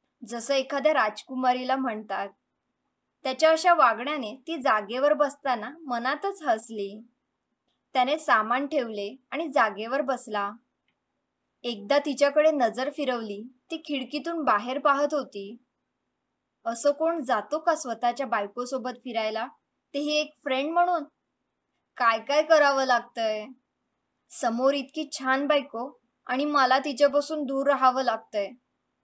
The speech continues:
कुछ पाने के लिए कुछ खोना भी पडता है समीर. तो मनातच स्वतःला म्हणत होता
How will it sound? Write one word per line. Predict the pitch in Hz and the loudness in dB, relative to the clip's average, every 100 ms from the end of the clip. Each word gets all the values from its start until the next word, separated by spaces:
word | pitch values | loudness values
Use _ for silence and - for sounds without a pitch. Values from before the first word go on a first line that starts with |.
| _ _ | _ _
कुछ | - 262 | -6 -6
पाने | - 247 226 254 | 2 4 4 2
के | 262 277 | -4 -2
लिए | 269 254 269 | -2 0 -2
कुछ | 294 285 - | -2 -6 -6
खोना | 269 240 247 | -4 0 2
भी | 254 277 | 2 0
पडता | 254 233 247 240 | 0 0 0 -2
है | 240 226 | -2 -6
समीर. | 220 208 220 269 302 302 269 247 _ _ _ _ _ | -4 -4 -4 -2 -2 -2 -4 -8 _ _ _ _ _
तो | 294 | 2
मनातच | 294 233 226 254 311 320 | 2 0 0 2 2 0
स्वतःला | 277 233 - 226 254 330 | 0 -2 0 0 0 0
म्हणत | 254 220 247 | -2 -2 -4
होता | 254 214 208 196 | -6 -6 -4 -6